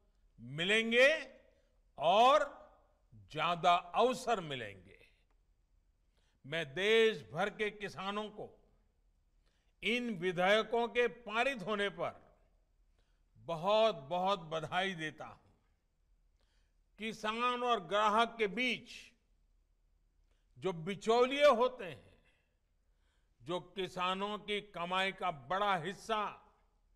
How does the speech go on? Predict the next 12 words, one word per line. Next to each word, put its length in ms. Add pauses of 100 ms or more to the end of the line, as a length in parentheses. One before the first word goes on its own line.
(520)
खुद 260
ले 220
लेते 340
हैं, 340 (1160)
उनसे 420
बचाने 680
के 140
लिए 440 (1120)
विधेयक 800
लाने, 640
लाए 340
जाने 600